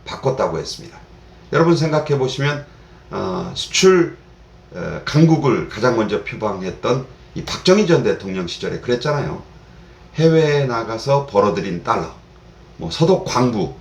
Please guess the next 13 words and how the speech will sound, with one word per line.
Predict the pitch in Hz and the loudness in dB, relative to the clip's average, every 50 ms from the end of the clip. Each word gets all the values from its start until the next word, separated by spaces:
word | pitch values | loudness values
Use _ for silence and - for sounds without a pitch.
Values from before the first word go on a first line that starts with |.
| - - - | -20 -18 -8
간호사들이 | - - 156 180 175 147 170 160 147 151 135 135 - | 0 2 4 4 4 4 4 2 2 2 -2 -2 -4
벌어들인 | - 107 113 110 110 98 107 104 117 127 131 135 - - - - - | -2 -2 0 0 0 -2 -2 -2 -2 -4 -6 -8 -12 -20 -20 -18 -12
이 | - 104 98 82 - | -10 -8 -8 -6 -4
마르크화, | 110 120 139 - - - - 107 82 - - - - - - - - - - | 0 0 0 0 0 -2 -2 0 0 0 -2 -8 -16 -20 -20 -20 -16 -6 -2
이런 | 202 240 240 | 2 2 4
거 | 202 214 | 4 2
다 | - 160 151 143 123 - - | 2 2 2 2 2 0 -2
국내 | - - 135 143 147 147 135 123 - - | -6 -4 -2 0 2 2 0 0 -2 -2
원화로 | 90 123 147 170 170 160 139 | 2 4 6 6 6 6 4
바꿔서 | 123 120 - - 107 98 131 135 131 - - - - - - | 2 -2 -4 -6 -10 -6 -4 -4 -4 -6 -10 -20 -20 -10 -4
국내에 | - 185 214 214 196 180 165 | 0 0 2 2 2 2 0
투자해서 | 165 - 139 135 131 117 107 95 95 104 95 | 0 -4 -4 0 0 2 0 0 -2 -4 -6
우리 | 87 92 110 117 110 - | -4 -4 -4 -6 -6 -6